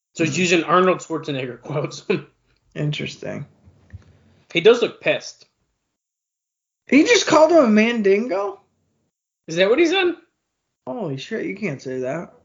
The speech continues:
Speaker 1: Oh, boy. Well, no, Goldust is looking more serious in this vignette. He is pissed, so may-, maybe this will be a positive turn for the character.
Speaker 2: <sighs> I fucking hope so, but I doubt it.
Speaker 1: Yeah, me too, but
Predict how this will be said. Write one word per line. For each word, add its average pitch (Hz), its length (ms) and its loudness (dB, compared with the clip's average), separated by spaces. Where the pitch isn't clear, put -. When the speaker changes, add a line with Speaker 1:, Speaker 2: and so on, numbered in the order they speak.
Speaker 1:
Oh, 120 120 -10
boy. 98 260 -16
Well, 180 240 -2
no, 190 240 0
Goldust 269 400 4
is 208 160 -2
looking 208 400 2
more 185 180 -2
serious 170 600 -2
in 147 140 -6
this 139 180 -6
vignette. 135 400 -6
He 214 220 -2
is - 120 2
pissed, - 360 -4
so 151 100 -4
may-, 185 260 2
maybe 170 300 2
this 359 220 -2
will 294 80 -10
be 277 100 -4
a 226 80 -2
positive 180 560 -4
turn 214 320 -2
for 135 140 -12
the 120 80 -10
character. 104 520 -10
Speaker 2:
<sighs> - 160 -20
I - 540 -14
fucking 220 320 -6
hope 202 240 0
so, 131 220 -2
but 131 120 -2
I 127 80 -2
doubt 175 340 2
it. - 220 -6
Speaker 1:
Yeah, 123 160 -8
me 113 140 -10
too, 98 200 -18
but - 220 -20